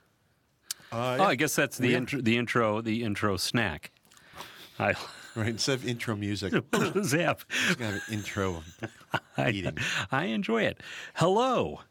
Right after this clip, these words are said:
Speaker 2: and welcome to Nick and Doug's Sound Explosion, a pure podcast for now people. Today is March thirty-one, twenty eighteen, and this is episode number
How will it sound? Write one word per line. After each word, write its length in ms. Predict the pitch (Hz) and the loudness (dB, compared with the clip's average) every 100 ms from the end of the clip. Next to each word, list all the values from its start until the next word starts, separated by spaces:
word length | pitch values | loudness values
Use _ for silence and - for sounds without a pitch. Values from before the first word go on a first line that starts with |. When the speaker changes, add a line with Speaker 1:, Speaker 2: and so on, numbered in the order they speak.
| _ _ | _ _
Speaker 2:
and 220 | 117 98 95 | 0 4 4
welcome 320 | 98 - 110 | 4 2 2
to 140 | 107 | 2
Nick 280 | 90 101 - | 2 0 2
and 140 | 131 | 2
Doug's 320 | 120 127 123 - | 2 2 0 0
Sound 440 | - 123 180 185 | 2 2 2 0
Explosion, 680 | 170 - - 165 170 185 175 | -2 -2 0 2 2 2 2
a 80 | 113 | 0
pure 380 | - - 120 120 | 0 2 2 0
podcast 640 | - 131 127 143 139 - | 0 0 2 0 0 0
for 120 | - | 0
now 360 | 127 120 131 131 - | 2 2 0 -2 0
people. 560 | 117 143 101 71 - _ - - - - | 0 2 0 -2 -10 _ -20 -18 -18 -6
Today 300 | - 120 117 | 2 4 4
is 180 | 110 87 | 2 2
March 360 | 95 110 135 - | 2 2 2 -4
thirty-one, 880 | - - - 127 123 117 123 151 160 | -6 -4 2 4 4 2 2 0 -2
twenty 460 | - 139 131 127 | 0 0 2 2
eighteen, 600 | 127 120 - 135 170 190 147 | 2 0 0 0 2 0 2
and 120 | 101 | 2
this 200 | 95 - | 2 0
is 120 | 90 | 2
episode 480 | 110 110 107 123 110 | 2 2 2 2 2
number 680 | 107 143 190 247 285 311 269 | 2 2 4 4 4 0 -2